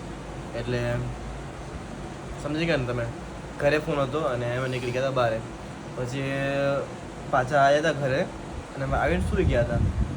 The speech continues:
તો ત્યારે જો મસ્ત ફ્રેશ થઈને બેઠા છીએ,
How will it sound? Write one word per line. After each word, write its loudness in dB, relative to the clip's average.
તો -4
ત્યારે 2
જો -2
મસ્ત 0
ફ્રેશ 0
થઈને -2
બેઠા -2
છીએ, -6